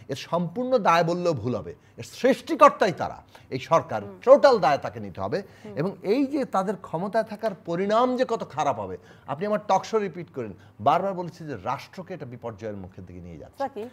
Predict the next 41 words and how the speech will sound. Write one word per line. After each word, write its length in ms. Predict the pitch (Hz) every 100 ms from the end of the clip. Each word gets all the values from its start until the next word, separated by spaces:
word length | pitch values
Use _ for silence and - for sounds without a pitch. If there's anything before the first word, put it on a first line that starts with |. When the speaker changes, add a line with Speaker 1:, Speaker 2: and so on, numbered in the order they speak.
| - -
Speaker 1:
এখন 220 | - - 233
Speaker 2:
আপনি 120 | -
Speaker 1:
এই 40 |
Speaker 2:
বলছেন 140 | 254 269
Speaker 1:
জায়গা 160 | 277
Speaker 2:
বিচার 200 | 262 311
Speaker 1:
থেকে 120 | 240
Speaker 2:
বিভাগ, 240 | 185 311 311
Speaker 1:
সরকার 260 | - 262
কি 20 | 233
Speaker 2:
সেনাবাহিনী, 300 | 277 285 269
Speaker 1:
বলছেন? 300 | 262 262 269
Speaker 2:
পুলিশ 160 | 302
বাহিনী, 320 | 262 294 285
Speaker 1:
শেষ 140 | 302 262
করি 20 |
আমি, 60 | 277
Speaker 2:
সাংবিধানিক 340 | 269 269 294
Speaker 1:
শেষ 100 | 220
করি, 80 | 220
Speaker 2:
প্রতিষ্ঠান, 300 | 220 202 240
Speaker 1:
শেষ 80 | 196
করি। 200 | 147 104
Speaker 2:
সবকিছুকে 600 | - 392 - 381 359 311
ধ্বংস 320 | 226 254 -
করেছে। 400 | 285 233 - 185 - -
সবকিছুকে 600 | - 349 359 349 349 320
ধ্বংস 320 | 226 247 285
করে 220 | 277 269
দিয়ে 220 | 220 220 214
ওনারা 280 | 254 294 302
কেমন 300 | 285 254 262
আছেন? 340 | 247 262 214 170 _ _
Speaker 1:
এই 120 | 120
যে 220 | 131 98 67
বলছি, 240 | - 71 - - _ _ _ _ _ _ _ _ -
ওনারা 340 | 123 160 165
আছেন, 300 | 143 170 185 202 _ _
স্বরাষ্ট্রমন্ত্রী 840 | - - 143 160 - 160 151 147 139 90
জানেন 340 | 113 110 127
না 320 | 120 92 71